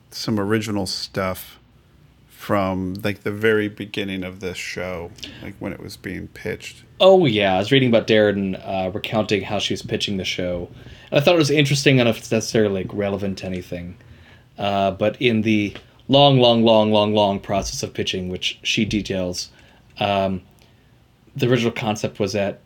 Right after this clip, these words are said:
Speaker 2: Star's magic was make-believe. She was just, like, a regular human girl who thought she had magical powers.
Speaker 1: Mm.
Speaker 2: Which I really like that concept, but basically she got called into a pitch and said, like, "You don't need to do a deck. You don't need to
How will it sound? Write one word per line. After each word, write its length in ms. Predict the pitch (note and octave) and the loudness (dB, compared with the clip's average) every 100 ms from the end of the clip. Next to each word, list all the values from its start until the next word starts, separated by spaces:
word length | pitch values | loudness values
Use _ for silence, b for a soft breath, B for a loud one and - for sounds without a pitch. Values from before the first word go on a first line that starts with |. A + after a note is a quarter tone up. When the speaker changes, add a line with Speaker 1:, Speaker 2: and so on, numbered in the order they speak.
| _ _ - | _ _ -16
Speaker 2:
Star's 520 | - - A2+ G#2+ G#2+ | -10 0 4 4 4
magic 320 | G#2 G2+ G2 | 0 0 -2
was 220 | - F#2+ - _ _ | -4 -6 -10 _ _
make-believe. 760 | G2+ G#2 G#2+ - - F2+ E2 E2+ | -4 0 -2 -2 -8 -8 -8 -8
She 120 | G2 | -8
was 100 | F#2 | -8
just, 160 | F#2 G#2 | -6 -6
like, 100 | F#2+ | -6
a 80 | |
regular 400 | F2+ G2 F#2+ G2 | -4 -4 -4 -4
human 320 | F#2 A2+ G2 F2+ | -4 -6 -6 -6
girl 340 | F2+ F#2 F2 | -8 -8 -8
who 260 | - F#2+ F2+ | -8 -10 -12
thought 440 | - - G#2+ - | -12 -6 -4 -2
she 140 | - B2 | 0 2
had 80 | A#2+ | 4
magical 340 | A#2+ A#2+ B2+ | 2 0 -2
powers. 540 | B2+ B2 C3 C3+ C3+ - b b b _ - | 0 2 2 0 -2 -8 b b b _ -4
Speaker 1:
Mm. 440 | A#2 G#2+ G2+ G2 F2 B B B B | 0 2 2 -2 -4 B B B B
Speaker 2:
Which 160 | A#2+ | 2
I 40 | C3 | 6
really 180 | D3 C#3+ | 6 4
like 100 | C#3 | 4
that 160 | B2 | 2
concept, 420 | B2+ A2+ G#2+ G#2 - | 2 0 0 -4 -2
but 120 | G2+ | -2
basically 560 | G#2+ - - G2 F#2+ - b b b - - - - - _ - | -2 -2 -4 0 0 -4 b b b -20 -20 -20 -20 -20 _ -6
she 160 | - A2+ | 0 0
got 160 | G#2 | 0
called 220 | - A#2 A2+ | 0 2 2
into 200 | A2 A2 | 2 2
a 60 | |
pitch 300 | F2+ G2+ F#2+ | 2 -4 -6
and 80 | F#2+ | -8
said, 140 | - | -8
like, 200 | F#2 F2 | -8 -6
"You 60 | G2+ | -2
don't 140 | A#2 B2 | 0 2
need 100 | A2 | 0
to 80 | A2+ | 0
do 60 | |
a 40 | G2+ | 0
deck. 360 | C3+ B2+ A#2 | 2 2 2
You 60 | - | -4
don't 140 | A2 | -6
need 80 | |
to 60 | G#2 | -4